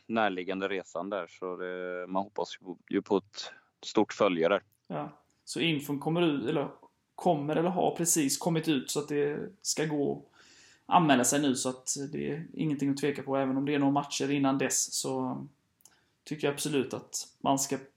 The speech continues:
Speaker 2: plita ner det i almanackan och även klicka på anmäl. Men bra, då, eh, då rundar vi väl av och så, eh, laddar vi för söndagens batalj helt enkelt.
Speaker 1: Ja, det, det gör vi, och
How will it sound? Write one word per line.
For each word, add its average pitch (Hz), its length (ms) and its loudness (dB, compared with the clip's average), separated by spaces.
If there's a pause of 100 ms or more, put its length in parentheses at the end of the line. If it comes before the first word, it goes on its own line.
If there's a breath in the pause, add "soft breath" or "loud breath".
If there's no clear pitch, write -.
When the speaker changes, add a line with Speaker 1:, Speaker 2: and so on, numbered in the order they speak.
Speaker 2:
plita 190 360 8
ner 175 180 4
det 156 60 8
i - 20 8
almanackan 139 600 4
och 139 200 0
även 139 220 -2 (540 soft breath)
klicka 127 340 -4
på 123 140 0
anmäl. 123 340 2 (580)
Men 196 260 6
bra, 202 440 12 (260 loud breath)
då, 160 460 2
eh, 143 440 0 (160)
då 170 180 0
rundar 139 300 2
vi 143 120 4
väl 175 140 4
av 151 420 4
och 151 140 0
så, 143 400 -2
eh, 135 320 -2 (380)
laddar 156 400 4
vi 139 120 0
för 151 120 -4
söndagens 135 920 -2 (160)
batalj 147 580 0 (180)
helt 165 180 -4
enkelt. 135 400 -6 (600 loud breath)
Speaker 1:
Ja, 104 240 2
det, 98 360 -2
det 98 200 -2
gör 107 200 6
vi, 90 140 -2
och 95 320 -2